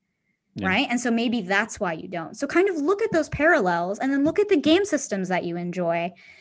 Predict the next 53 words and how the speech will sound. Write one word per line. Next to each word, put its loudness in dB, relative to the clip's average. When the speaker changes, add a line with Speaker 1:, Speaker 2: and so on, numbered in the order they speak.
Speaker 2:
and 4
kind 6
of 0
understand 0
why 6
you 4
enjoy 2
them. -4
And 4
for -2
me, 4
I 4
love 4
World 0
of -2
Warcraft, -2
and 4
it 4
is 2
very 4
easy 0
for -4
me 0
to 2
say 2
that 2
I 2
really 0
just -6
like 0
hitting 0
one, 0
two, 0
three -4
over -2
and -4
over -4
again -6
'cause 0
I 4
know 2
what 2
to 2
expect. -2
I 0
always 4
Speaker 1:
Yeah. 2
Speaker 2:
get -4
great 2
feedback. -4
I 2
level 6
up, 0